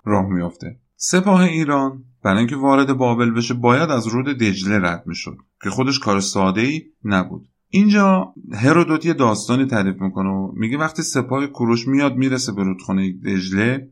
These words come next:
یکی از یاران کوروش با اسبش وارد رودخونه می‌شه و تا از اونجا به واسطهٔ شنا کردن رد بشه، ولی متاسفانه آب اسب و سوارش رو با هم می‌بره و غرق می‌کنه.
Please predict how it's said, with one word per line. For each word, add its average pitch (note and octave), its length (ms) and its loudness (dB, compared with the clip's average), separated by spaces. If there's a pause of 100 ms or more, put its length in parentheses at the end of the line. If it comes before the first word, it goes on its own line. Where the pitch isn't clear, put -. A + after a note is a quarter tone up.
یکی G3 260 2
از F#3+ 180 4
یاران C3+ 480 2
کوروش A2+ 420 -4
با G2 140 -4
اسبش F3 380 -2
وارد C3+ 320 0
رودخونه B2 440 -2
می‌شه C3 220 -2
و A#2 180 -2
تا A#2 280 -4
از A#2 180 0
اونجا A#2 300 0
به A#2+ 180 -2
واسطهٔ B2+ 440 2
شنا C3 400 2
کردن B2+ 440 -2
رد G2+ 240 2
بشه، G2 220 -8
ولی D#3 160 0
متاسفانه C3 680 -2
آب B2+ 460 -2
اسب C#3+ 300 2
و A2+ 40 -2
سوارش B2+ 480 -4
رو A#2+ 100 -6
با A#2 180 2
هم D3 260 -2
می‌بره C#3 340 -2
و A#2+ 140 -2
غرق G2 400 2
می‌کنه. F#2 360 -14